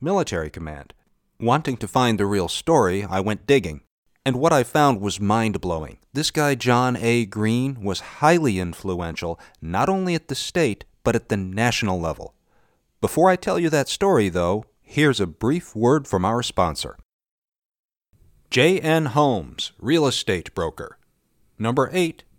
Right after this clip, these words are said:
South Salina Street, Syracuse, New York, has two hundred fifty-seven farms, houses, and lots, and vacant lots to sell and rent.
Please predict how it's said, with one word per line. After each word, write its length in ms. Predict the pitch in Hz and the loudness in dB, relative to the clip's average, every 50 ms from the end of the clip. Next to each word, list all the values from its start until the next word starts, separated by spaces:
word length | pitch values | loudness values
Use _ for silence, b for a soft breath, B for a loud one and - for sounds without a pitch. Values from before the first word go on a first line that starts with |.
| _ | _
South 380 | - - - 101 95 104 104 - | -12 -8 -4 -4 -4 -4 -6 -10
Salina 480 | - - 156 143 147 160 165 156 135 113 | -8 -4 -2 0 2 2 2 2 0 -2
Street, 420 | - - - 85 69 - - - - _ _ | -4 -6 -10 -12 -12 -12 -16 -20 -20 _ _
Syracuse, 840 | - - - - 139 147 165 156 156 - - 180 180 185 175 - - | -10 -8 -4 -2 0 0 0 0 -2 -4 -6 -4 -4 -4 -6 -6 -6
New 180 | 160 156 156 147 | -4 -4 -2 -2
York, 460 | 139 131 - 87 - - - - - b b b b b b | 0 0 0 -2 -4 -8 -16 -20 -20 b b b b b b
has 400 | - 135 117 107 104 95 - - | -2 0 2 2 0 -2 -6 -10
two 280 | _ - - 214 233 | _ -6 -4 -2 -2
hundred 380 | 170 127 - 196 180 92 87 - | 0 0 0 0 0 -4 -6 -8
fifty-seven 960 | _ - 190 190 - _ - 117 95 - - - 139 147 151 165 156 151 139 - _ - | _ -2 -2 -2 -2 _ -8 -8 -6 -4 0 4 4 4 4 4 2 0 -2 -6 _ 4
farms, 640 | - 139 143 151 165 190 196 208 208 - - - _ _ _ - | 6 8 8 8 6 4 2 -2 -6 -8 -12 -16 _ _ _ -4
houses, 560 | - - 127 135 147 147 190 196 190 - - | 2 4 4 4 4 2 0 -2 -2 -4 -4
and 220 | - 139 151 170 151 | -2 -2 0 2 4
lots, 520 | 175 196 160 135 131 - - - - - - - | 4 6 6 6 4 0 -4 -10 -10 -10 -8 -6
and 200 | 113 113 107 101 | -4 -4 -4 -4
vacant 500 | 98 113 139 180 - 165 123 - - - | -2 0 0 0 0 -2 -4 -4 -4 -6
lots 400 | 82 82 90 107 120 - - - | -4 -4 -4 -4 -6 -8 -12 -12
to 140 | - - 113 | -10 -10 -6
sell 420 | - - - - 139 170 196 196 - | -6 -4 0 2 2 2 2 2 0
and 240 | 131 147 175 190 165 | 0 0 0 0 0
rent. 480 | 143 139 170 196 135 92 - - - | 0 0 0 0 0 -2 -6 -12 -18